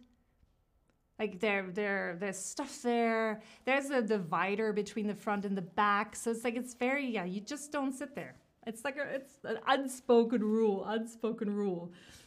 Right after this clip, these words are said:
Oh, and Hassan, you're asking what a tip is. So a tip is when a gratuity or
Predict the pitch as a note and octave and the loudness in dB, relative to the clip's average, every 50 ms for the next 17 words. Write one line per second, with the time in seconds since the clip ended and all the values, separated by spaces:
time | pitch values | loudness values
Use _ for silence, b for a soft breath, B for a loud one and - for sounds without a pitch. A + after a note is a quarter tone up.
0 | B B B B B B B B - A#3+ C#4 C#4 - - B3 B3+ B3 A#3 - A#3 | B B B B B B B B 4 6 6 6 6 6 4 4 4 2 0 -4
1 | - - - - - C4+ B3+ B3+ - C4+ A#3+ A3+ A3 A#3 A3 - A3 A#3 C4 C4 | -10 -16 -10 -2 0 0 0 2 2 2 4 4 2 0 0 2 2 2 2 2
2 | - - C#4+ B3+ B3 A3 A3 A#3 A3+ G#3+ G#3+ - - - E4 E4 - - F3 D3 | 0 -2 2 2 4 4 4 4 2 0 -2 -2 -2 -2 -2 -2 -2 -6 -8 -8
3 | - - - - - - - - A#3+ A3 G#3+ G#3+ - - E4 F#4 F4+ - - A3 | -8 -10 -12 -12 -12 -14 -6 -2 -2 0 0 -2 -2 -2 -2 -2 -2 -2 -4 -4
4 | G#3+ G#3+ G3+ A3+ G#3+ G#3+ G#3+ G#3+ G#3+ G#3+ G#3 F#3 G#3 G#3 G3+ G#3 - - - D4 | -4 -2 -2 -2 0 0 0 -2 -2 -4 -4 -2 0 0 0 -2 -4 -4 -2 -2
5 | D4 C#4 C4+ G3+ F3+ E3+ E3 E3+ - B B B B B B B - - G3+ - | -2 -2 -2 -2 -4 -4 -6 -8 -10 B B B B B B B -6 -4 -4 -4